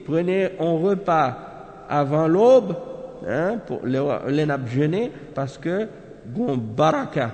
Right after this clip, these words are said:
gon bénédiction dans le repas de suhour que nous fait. Hein? Donc, il recommandait pour nous prendre, si on t'y manger, on t'y baille, nous,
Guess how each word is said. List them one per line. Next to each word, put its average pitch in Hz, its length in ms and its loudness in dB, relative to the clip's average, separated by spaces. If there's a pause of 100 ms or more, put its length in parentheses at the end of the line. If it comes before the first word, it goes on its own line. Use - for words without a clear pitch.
(140)
gon 120 160 -2
bénédiction 170 960 -2 (280)
dans 135 260 0
le 123 120 -2
repas 139 680 -2
de 127 120 0
suhour 135 580 -6
que 139 100 -4
nous 120 200 -2
fait. 87 280 -6 (680)
Hein? 143 300 0 (760)
Donc, 147 400 2 (320)
il 131 200 2
recommandait 170 680 0
pour 139 200 -6
nous 160 160 0
prendre, 127 360 -4
si 190 240 -4
on 170 120 -2
t'y 175 180 -6
manger, 180 560 2
on 170 100 0
t'y 175 140 -6
baille, 165 340 2
nous, 175 180 0